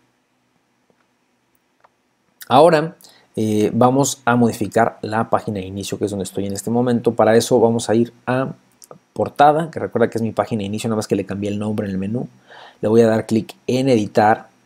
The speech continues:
y vamos a comenzar a hacer algo en esta. Yo tengo ya algo pensado para ir un poquito más rápido.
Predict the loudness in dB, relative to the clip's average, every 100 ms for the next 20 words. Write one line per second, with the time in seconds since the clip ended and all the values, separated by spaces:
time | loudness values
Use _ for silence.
0 | _ _ -4 0 2 2 0 -4 -8 -6
1 | -2 -2 -2 -6 -4 -2 -4 -6 -10 -8
2 | 0 2 4 4 6 6 4 2 -2 -4
3 | 0 2 0 0 0 0 -4 -6 -6 -6
4 | -2 0 0 -2 -4